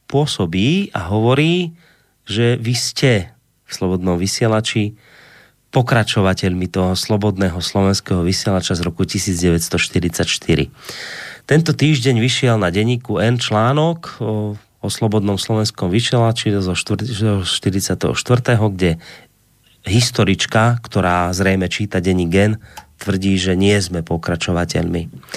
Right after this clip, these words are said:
Tak historička z denníka N, nech si tvrdí, čo chce. Pre nás je podstatné, že pán doktor Ludvík Nábielek, ktorého priami rodinní príslušníci sa na Slovenskom národnom povstaní podielali,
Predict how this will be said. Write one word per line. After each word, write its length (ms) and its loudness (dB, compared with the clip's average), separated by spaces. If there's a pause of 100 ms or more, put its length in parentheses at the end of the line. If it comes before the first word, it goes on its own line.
(460)
Tak 240 0
historička 800 2 (480)
z 240 2
denníka 400 2
N, 240 2
nech 160 0
si 160 -2
tvrdí, 320 -2
čo 160 -8
chce. 400 2 (560)
Pre 240 2
nás 160 2
je 80 -2
podstatné, 720 0
že 80 0
pán 240 -2
doktor 400 -2
Ludvík 320 0
Nábielek, 720 -2
ktorého 480 -2
priami 640 0 (400)
rodinní 400 2
príslušníci 800 -2
sa 160 -4
na 160 -4
Slovenskom 480 -4
národnom 480 2
povstaní 480 0
podielali, 720 2